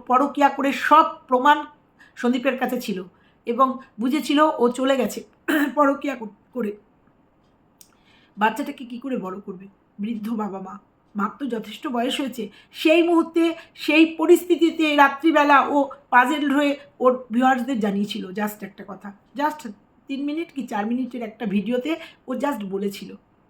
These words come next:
যে টিনু পরকীয়া করে চলে গেছে। তারপরে ঝড় উঠেছে, সবাই আমরা সন্দীপের বিপক্ষে ছিলাম, টিনুর পক্ষে ছিলাম। যখন বুঝতে পেরেছিলাম যে, আহ,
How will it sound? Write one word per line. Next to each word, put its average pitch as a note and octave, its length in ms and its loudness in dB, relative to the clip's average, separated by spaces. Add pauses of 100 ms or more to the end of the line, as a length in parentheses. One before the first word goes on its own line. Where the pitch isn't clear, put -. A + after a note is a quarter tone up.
(420)
যে F#3+ 200 -6
টিনু B3 260 -10
পরকীয়া G#3 400 -14
করে C#4+ 220 -18
চলে G#3 220 -14
গেছে। - 200 -16
তারপরে A#3 460 -4
ঝড় G#3 320 2
উঠেছে, A3 280 -8 (400)
সবাই B3+ 380 0
আমরা B3 220 2
সন্দীপের A3 440 -4
বিপক্ষে A#3 380 -10
ছিলাম, A3+ 260 -4
টিনুর A3 340 -8
পক্ষে C4 260 -8
ছিলাম। G#3+ 240 -4 (440)
যখন A3 320 -4
বুঝতে C#4 240 -6
পেরেছিলাম B3 460 0 (100)
যে, A#3 140 6 (420)
আহ, G#3+ 140 -2